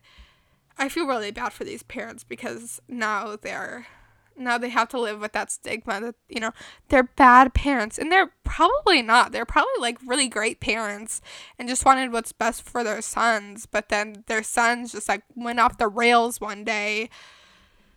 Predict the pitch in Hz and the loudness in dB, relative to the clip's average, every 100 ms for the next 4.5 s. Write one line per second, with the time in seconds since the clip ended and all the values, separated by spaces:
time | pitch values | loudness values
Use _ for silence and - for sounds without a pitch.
0 | _ _ _ _ - 254 196 - 247 - | _ _ _ _ -12 -10 -10 -4 -2 0
1 | - 262 262 262 - 254 240 247 240 233 | 4 4 4 2 0 -4 -6 -6 -4 -4
2 | - 254 220 208 220 - 233 247 269 226 | -4 -4 -4 -4 -8 -6 -2 -2 -2 -2
3 | 226 226 269 247 247 254 - 247 208 - | -2 -2 -2 4 6 4 -2 -6 -4 -4
4 | 226 220 214 214 233 | -4 -4 -6 -8 -14